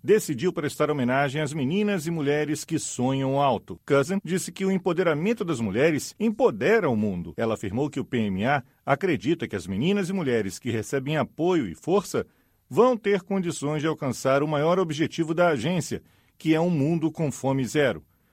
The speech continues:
A chefe do P M A declarou que as mulheres e seus empregos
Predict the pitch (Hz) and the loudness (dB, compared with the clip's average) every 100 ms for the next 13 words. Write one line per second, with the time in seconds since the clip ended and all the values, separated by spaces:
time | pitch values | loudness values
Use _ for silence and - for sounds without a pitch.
0 | _ _ 104 101 117 104 95 117 104 98 | _ _ -6 -2 -2 0 -4 -2 -2 0
1 | 143 151 - _ _ 180 196 185 202 208 | 0 0 -6 _ _ -2 2 4 4 0
2 | 170 180 143 185 190 165 160 - 135 104 | -2 0 2 2 0 -2 -4 -2 -4 -4
3 | 85 135 185 151 - | -2 0 0 -2 -10